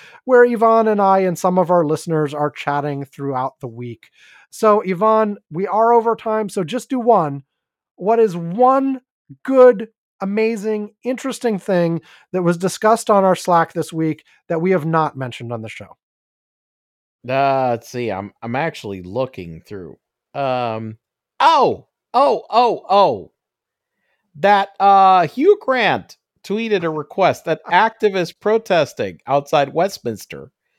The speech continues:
Speaker 2: to play the Benny Hill theme on their loudspeakers. And apparently they had some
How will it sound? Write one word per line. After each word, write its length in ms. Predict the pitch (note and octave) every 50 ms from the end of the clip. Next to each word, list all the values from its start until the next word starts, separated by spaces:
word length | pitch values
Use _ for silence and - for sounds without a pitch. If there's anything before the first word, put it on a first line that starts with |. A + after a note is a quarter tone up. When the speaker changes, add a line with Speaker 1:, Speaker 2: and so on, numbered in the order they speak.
| _ _ _ _ _ _ _ _
Speaker 2:
to 100 | - G#3
play 380 | G#3+ - A3 B3 C#4 D4+ D4+ D#4
the 100 | C#4+ G#3
Benny 460 | D#3+ E3+ G#3+ A#3 A#3 A3 G3+ F3+ D#3
Hill 600 | - F#3 G3 F#3+ E3+ C#3 B2+ A#2+ A#2+ A#2+ - - _ _ _ _ _
theme 420 | - A#3+ B3 A3+ E3 A#2 G#2+ G#2 -
on 220 | B2+ C3+ C3+ C3
their 180 | C3+ C3+ C3+ C3+
loudspeakers. 800 | C3+ D3+ D3+ D#3+ D#3+ D3+ - - A#2+ F#2+ E2+ - D2+ D#2 - A2
And 80 | A#2
apparently 400 | A#2 F3 G#3+ B3 A#3+ G#3+ F3+ D#3+
they 160 | D#3 D#3+ D3+
had 260 | C#3+ D#3 D#3 D3 C#3+ -
some 300 | - C#3+ C3 B2+ B2+